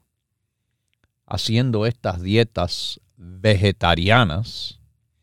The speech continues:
en el cual pueden ser dietas en el cual van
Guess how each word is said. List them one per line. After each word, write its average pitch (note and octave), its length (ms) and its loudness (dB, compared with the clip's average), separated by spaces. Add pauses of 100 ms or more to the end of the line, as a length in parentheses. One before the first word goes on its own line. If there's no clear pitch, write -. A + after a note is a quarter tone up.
(500)
en G#2+ 160 0
el C#3+ 160 -2
cual G2+ 560 -2 (2500)
pueden G3 420 2
ser C#3 520 0 (200)
dietas A2+ 640 -4
en G2 100 -2
el A2+ 160 -4
cual A2 520 -6 (640)
van A2 500 -6